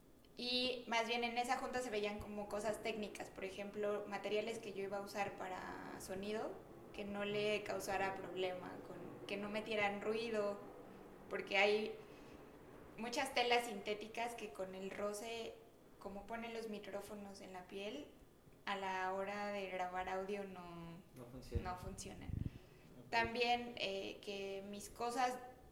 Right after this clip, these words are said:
Speaker 1: en cuanto a color no se empataran con las de arte, que, que hubiera una unificación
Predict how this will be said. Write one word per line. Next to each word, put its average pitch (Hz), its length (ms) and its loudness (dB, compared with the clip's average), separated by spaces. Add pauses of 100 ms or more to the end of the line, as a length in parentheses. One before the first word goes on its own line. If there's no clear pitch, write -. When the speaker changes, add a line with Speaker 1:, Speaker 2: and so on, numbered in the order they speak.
(140)
Speaker 1:
en 202 120 -2
cuanto 202 340 -2
a 196 140 2
color 208 540 2 (100)
no 214 240 -4
se 214 100 -4
empataran 196 580 -2
con 190 120 -8
las 185 160 -8
de 180 120 -8
arte, 190 400 -6 (120)
que, 226 400 -2
que 233 120 -4
hubiera 247 320 2
una 226 580 -2
unificación 214 720 -4